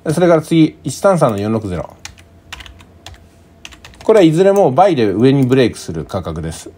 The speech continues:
下にブレイクする価格は、百三十二円の、まあ、六五〇あたりじゃないですか。あれ。これね。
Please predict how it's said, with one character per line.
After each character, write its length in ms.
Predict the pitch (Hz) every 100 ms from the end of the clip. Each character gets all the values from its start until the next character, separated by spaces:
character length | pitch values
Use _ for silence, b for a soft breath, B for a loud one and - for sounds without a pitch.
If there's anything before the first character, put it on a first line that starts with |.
| _ -
下 180 | -
に 100 | 214
ブ 120 | 202 208
レ 100 | 185
イ 40 |
ク 60 | -
す 80 | 107
る 80 | 101
価 180 | 101
格 160 | 92 101
は、 320 | 123 95 - - -
百 180 | 131 -
三 200 | 170 120
十 100 | 107
二 160 | 117
円 220 | 104 98
の、 260 | 156 151 - b b b _
ま 280 | 131 95 -
あ、 40 |
六 360 | 107 98 156 147
五 200 | 170 151
〇 200 | 117 151
あ 40 | 90
た 80 | 73
り 80 |
じ 80 | -
ゃ 20 |
な 60 | 120
い 20 |
で 60 | 107
す 80 | -
か。 200 | 185 - _ _ _ _ _ - _ - - - - - - - _ _ _ _ _ - - _ _ _ - - - -
あ 60 | -
れ。 80 | - - - - _ _ _ _ - - - _ -
こ 60 | 78
れ 20 |
ね。 220 | 110 127